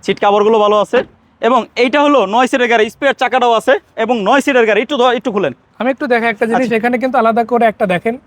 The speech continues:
Speaker 1: হ্যাঁ, গাড়ি টানার জন্য।
Speaker 2: হ্যাঙ্গার লাগা আছে। এটা দিয়ে আপনি চাইলে যদি গাড়ির কোনো প্রবলেম হয়,
Speaker 1: আপনার
Speaker 2: আলাদা
Speaker 1: যদি
Speaker 2: করে টানিয়ে
Speaker 1: দুই,
Speaker 2: নিতে পারেন।
Speaker 1: দুই থেকে তিনটা একাধিক গাড়ি থাকে, কোনো গাড়ি রাস্তায় নষ্ট হলে টাইনা নিতে পারবেন আরামসে, কোনো পেরেশানি নেই।
Speaker 2: বলছিলাম নয় সিট থাকবে, একটু দেখেন, আপনারা নিজেরা একটু গুনে দেখেন।
Speaker 1: দুই,
Speaker 2: এই পাশে দুই,
Speaker 1: চার।
Speaker 2: এই পাশে দুই, কত হলো?
Speaker 1: দুই, চার।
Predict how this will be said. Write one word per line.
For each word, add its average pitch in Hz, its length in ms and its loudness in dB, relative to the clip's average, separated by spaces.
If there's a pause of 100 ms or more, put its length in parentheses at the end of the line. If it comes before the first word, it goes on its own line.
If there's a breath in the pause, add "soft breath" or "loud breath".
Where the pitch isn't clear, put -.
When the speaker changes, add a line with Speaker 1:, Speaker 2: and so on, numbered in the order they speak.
Speaker 1:
হ্যাঁ, 170 160 -2
গাড়ি 208 260 0
টানার 214 220 0
জন্য। 180 100 -4
Speaker 2:
হ্যাঙ্গার 196 180 -4
লাগা 202 180 -2
আছে। 196 180 -6
এটা 220 300 -4
দিয়ে 208 180 -2
আপনি 208 260 -4
চাইলে 202 320 -2 (480 soft breath)
যদি 190 180 -2
গাড়ির 180 280 0
কোনো 208 160 -2
প্রবলেম 190 200 -2
হয়, 190 60 0
Speaker 1:
আপনার 214 160 0
Speaker 2:
আলাদা 254 220 0
Speaker 1:
যদি 285 200 -2
Speaker 2:
করে 208 100 -6
টানিয়ে 190 200 -6
Speaker 1:
দুই, - 80 -4
Speaker 2:
নিতে 254 120 -4
পারেন। 160 120 -10
Speaker 1:
দুই 240 100 -4
থেকে 269 200 0
তিনটা 254 320 0
একাধিক 240 280 0
গাড়ি 233 180 0
থাকে, 233 220 -2
কোনো 240 200 -2
গাড়ি 233 160 2
রাস্তায় 226 280 0
নষ্ট 214 200 -4
হলে 240 160 2
টাইনা 220 260 0
নিতে 214 160 -4
পারবেন 185 220 2
আরামসে, 180 360 0
কোনো 165 180 -6
পেরেশানি 160 380 -2
নেই। 196 180 -2
Speaker 2:
বলছিলাম 294 360 -2
নয় 247 140 2
সিট 247 220 -8
থাকবে, 254 260 -4
একটু 277 240 -6
দেখেন, 208 420 0
আপনারা 226 260 -2
নিজেরা 220 260 0
একটু 240 160 -2
গুনে 208 180 -6
দেখেন। 185 260 -2 (360)
Speaker 1:
দুই, 240 260 2
Speaker 2:
এই 269 40 4
পাশে 247 220 -2
দুই, 285 300 -2 (220)
Speaker 1:
চার। 226 140 2
Speaker 2:
এই 202 60 4
পাশে 302 220 -4 (260)
দুই, 180 220 -2 (100)
কত 240 140 -4
হলো? 247 180 0
Speaker 1:
দুই, 165 80 -4
চার। 202 220 2